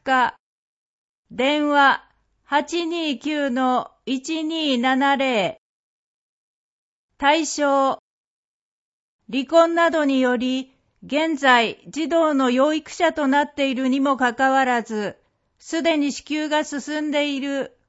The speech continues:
子育て世帯への臨時特別給付金、児童一人につき十万円を受け取れない方、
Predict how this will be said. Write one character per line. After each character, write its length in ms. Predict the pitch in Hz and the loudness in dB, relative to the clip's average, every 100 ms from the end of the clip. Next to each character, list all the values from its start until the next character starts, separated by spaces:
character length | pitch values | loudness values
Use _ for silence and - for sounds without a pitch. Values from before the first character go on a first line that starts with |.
| - | -6
子 140 | 277 | -4
育 340 | 277 330 320 311 | 0 0 0 -2
て 140 | 311 | -4
世 180 | - 311 | -4 -4
帯 360 | 302 294 269 | 0 0 0
へ 120 | 277 277 | -2 0
の 380 | 247 214 - _ _ | 0 0 -2 _ _
臨 280 | 175 277 311 | -6 -4 -4
時 200 | 294 320 | -4 -4
特 260 | 269 262 302 | -4 -4 -2
別 360 | 294 294 294 | -2 -2 -8
給 340 | 277 - 277 277 | -10 -6 -4 -4
付 200 | 277 233 | -6 -8
金、 440 | 262 254 240 233 - _ _ _ _ _ 196 | -4 -2 -4 -6 -12 _ _ _ _ _ -8
児 200 | 285 302 | -4 2
童 220 | 311 285 | 2 2
一 320 | - - 320 | -2 -6 -4
人 160 | 320 269 | -2 0
に 160 | 262 | -2
つ 140 | - - | -6 -10
き 400 | 254 247 233 - | -6 -4 -6 -10
十 300 | 214 285 320 | -8 -4 0
万 320 | 311 302 294 | 2 2 2
円 280 | 294 277 285 | -2 -2 0
を 300 | 277 277 - | 2 2 0
受 240 | - 233 302 | -8 -4 -2
け 20 | |
取 240 | 302 294 | 0 2
れ 60 | 311 | 2
な 180 | 311 262 | 2 0
い 80 | 220 | 0
方、 500 | 214 202 196 185 | -4 -2 0 0